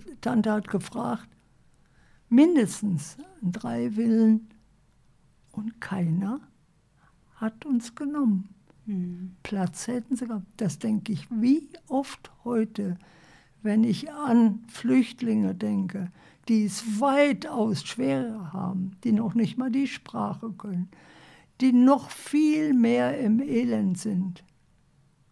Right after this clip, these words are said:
Speaker 1: Das sollten wir uns wirklich überlegen. Na ja, und jedenfalls haben wir dann in so einer alten Fabrik, da waren, glaube ich,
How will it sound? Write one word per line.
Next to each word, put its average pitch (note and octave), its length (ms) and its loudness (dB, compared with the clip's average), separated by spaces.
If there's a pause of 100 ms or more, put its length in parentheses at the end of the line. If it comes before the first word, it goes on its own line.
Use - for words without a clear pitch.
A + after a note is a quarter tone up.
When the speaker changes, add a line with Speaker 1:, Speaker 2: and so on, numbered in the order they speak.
(1400)
Speaker 1:
Das G3+ 160 -4
sollten A#3+ 340 0
wir G3+ 100 -2
uns B3+ 360 -4 (260)
wirklich C#4 500 2
überlegen. G#3 840 -4 (500)
Na B3 120 2
ja, A3+ 260 2
und C#4 340 4
jedenfalls A#3+ 840 0 (300)
haben A#3 160 4
wir A3 120 4
dann A#3 220 4
in A#3 440 4
so A#3+ 160 -2
einer G#3+ 260 2
alten A3 380 4
Fabrik, A3+ 600 -2
da G#3+ 160 0
waren, G#3 280 2
glaube A3 440 -2
ich, C#3+ 200 -4